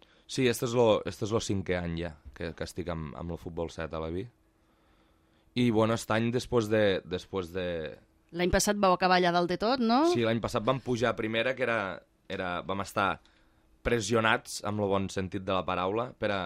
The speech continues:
Speaker 1: per a pujar l'equip a primera, que és, que és amb lo nivell que hi ha aquí al poble, d'ante,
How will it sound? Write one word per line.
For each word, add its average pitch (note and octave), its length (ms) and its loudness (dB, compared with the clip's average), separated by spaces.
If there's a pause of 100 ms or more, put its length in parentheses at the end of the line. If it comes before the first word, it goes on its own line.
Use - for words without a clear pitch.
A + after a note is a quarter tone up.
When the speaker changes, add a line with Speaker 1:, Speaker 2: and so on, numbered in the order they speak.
(120)
Speaker 1:
per - 200 -8
a F#2 80 -8
pujar G2 280 -2
l'equip F#2+ 300 -4
a F2+ 80 -6
primera, G2 340 -2
que A#2+ 140 -2
és, - 160 -12 (400)
que A2+ 100 0
és G2+ 80 -2
amb G#2 160 -2
lo G#2 80 -2
nivell G#2 300 -2
que G#2 80 0
hi - 20 2
ha F#2 60 -2
aquí G#2+ 100 -4
al F#2 120 -2
poble, G2 280 2
d'ante, A2 380 2